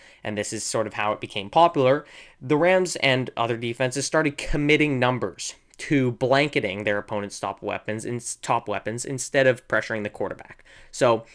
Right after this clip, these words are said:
you maybe rush as few as three people, and then you drop the rest of your guys back into coverage. You p-, double team some of the best receivers, and you single coverage the guys that need to be covered. Maybe you put a cornerback on a tight end.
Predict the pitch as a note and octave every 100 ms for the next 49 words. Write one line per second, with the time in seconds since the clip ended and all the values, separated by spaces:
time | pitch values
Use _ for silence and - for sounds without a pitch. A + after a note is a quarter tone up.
0 | _ C3 A#2+ A#2 A2 G#2 _ A2 A#2 D3+
1 | E3 C3 B2+ B2 A#2+ G#2+ - _ - _
2 | - C#3+ C#3+ A#2+ - - B2 B2 F#3+ F#3+
3 | A2+ - B2 E3 _ _ _ - C3+ C3+
4 | C#3 B2 B2+ C3+ C#3+ - A#2+ C3 B2+ C#3+
5 | B2+ A#2+ A2+ G#2+ A2 G#2 A#2 G#2 - G2
6 | E2+ F2+ G2+ - - - - _ - B2
7 | C3+ D3 - D3+ D3 C#3+ C3+ A2+ B2 C3
8 | - - C#3 C3 C#3 C3+ B2+ - - -
9 | B2 A#2 D#3 C#3+ C3+ - A#2+ A#2+ A#2 A#2
10 | - _ B2 A#2 A2+ A2+ A2 A2+ - A#2+
11 | A#2 G#2+ B2 C#3 C3+ B2+ - C3 C3 A#2+
12 | A2+ A#2+ A#2 A2 - A2+ G#2 F#2+ F2